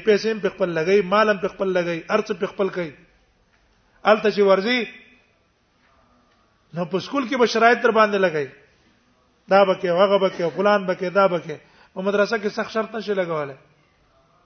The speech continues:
طالب له به ته سهولتونه به له پیدا کوي، زینه به له پیدا کوي، خرچه به له ته پیدا کوي، شرطونه هم سخت نشي لګولی. ولې؟ دا موږ ته پته ده چې نن سبب اعتنایي ده د علم. دین ته څوک توجه نه ورکوي.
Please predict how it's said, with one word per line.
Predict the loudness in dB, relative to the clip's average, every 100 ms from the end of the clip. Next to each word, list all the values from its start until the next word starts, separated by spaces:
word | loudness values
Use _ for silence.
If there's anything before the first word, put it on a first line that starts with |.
| _ _ _ _ _ _ _ -6
طالب | 0 2 2
له |
به | 0
ته | 0 2 2 0 -14 _ _ _ _ -8
سهولتونه | 0 0 2 0 2
به | 2
له | 0
پیدا | -2 0 0
کوي، | -2 -4
زینه | -4 -2
به | -2 -2
له | -4
پیدا | -4 -2 -2
کوي، | -4 -6
خرچه | -4 -2 -2
به | 0
له | -2
ته | -4
پیدا | -4 -2 -2
کوي، | -4 -8
شرطونه | -6 -6 -4 -6
هم | -4 -4
سخت | -4 -4
نشي | -6 -4
لګولی. | -2 0 0 0 -4 -18 _ _ _ -8
ولې؟ | 0 2 2 -2 -20 _ _
دا | -10 -8
موږ | -6
ته | -6
پته | 0 0 2 4
ده | 4 4
چې | 0
نن | -6 -6
سبب | -2 0 0 -2
اعتنایي | -8 -6 -4 -4 0
ده | 0
د |
علم. | 0 -4 -6 -10
دین | -10 -8
ته | -6
څوک | -6 -6 -2
توجه | -2 -2 -4
نه | 0
ورکوي. | -2 -4 -14